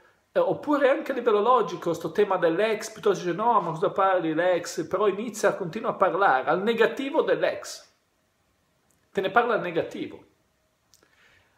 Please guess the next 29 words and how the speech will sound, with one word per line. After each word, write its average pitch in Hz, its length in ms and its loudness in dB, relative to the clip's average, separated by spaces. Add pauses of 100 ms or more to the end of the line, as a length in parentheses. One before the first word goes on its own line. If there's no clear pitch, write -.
(160)
Anche 254 300 6
quando 254 320 4
magari 208 480 2
tu 214 160 -4
non 185 160 -6
gli 175 80 -6
dici 180 280 -8
niente, 208 300 -4
lui 185 240 -2
dice: 165 240 -6
"Eh, 220 220 2
è - 20 0
uno 175 160 -4
stronzo, 196 560 -4
uno 160 120 -4
stronzo", 196 440 -4
ti 175 140 -10
parla 254 280 2
negativo, 170 420 -6
non 196 120 -6
importa, 160 540 2
la 143 100 0
parte - 240 0
emotiva, 202 400 -4
la 175 80 2
negazione 165 500 -4
non 151 160 -8
la 135 120 -4
conosci. - 520 -14